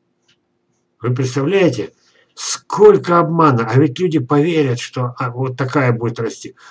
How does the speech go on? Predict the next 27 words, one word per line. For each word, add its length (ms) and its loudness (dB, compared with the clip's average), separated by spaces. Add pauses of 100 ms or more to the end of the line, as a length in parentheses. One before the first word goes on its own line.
(140)
Вот 180 0
это 60 4
густо, 680 2
а, 220 -2
это 160 -10
больше, 360 -4
чем 240 -4
листьев. 440 -2 (500)
Видели? 480 -4 (920)
Ну-ка, 240 -8
может 280 -6
быть, 140 -6
это 220 -6
даже 240 -6
не 100 -6
все. 300 -4 (800)
Все. 460 -20 (1400)
У 80 -18
меня 160 -8
зло 420 -2
берет, 320 -2
что 180 -12
из-за 220 -6
меня 220 -6
столько 480 -8
в 140 -10
это 380 -10